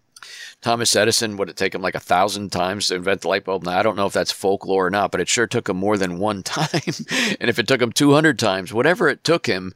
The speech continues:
if he had stopped, I mean, we, we'd all be in the dark right now. But so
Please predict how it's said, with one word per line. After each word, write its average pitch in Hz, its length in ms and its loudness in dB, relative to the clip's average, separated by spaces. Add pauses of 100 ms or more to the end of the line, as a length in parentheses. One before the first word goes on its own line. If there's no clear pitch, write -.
(320)
if 110 160 2
he 160 140 4
had 180 120 2
stopped, - 800 2 (140)
I 101 80 0
mean, 104 420 -4
we, 98 240 -2
we'd 92 160 0
all 92 120 2
be 101 100 0
in 101 80 0
the 101 80 -2
dark 123 260 0
right 90 160 -2
now. 85 220 -2
But 80 240 -4 (340)
so 113 360 2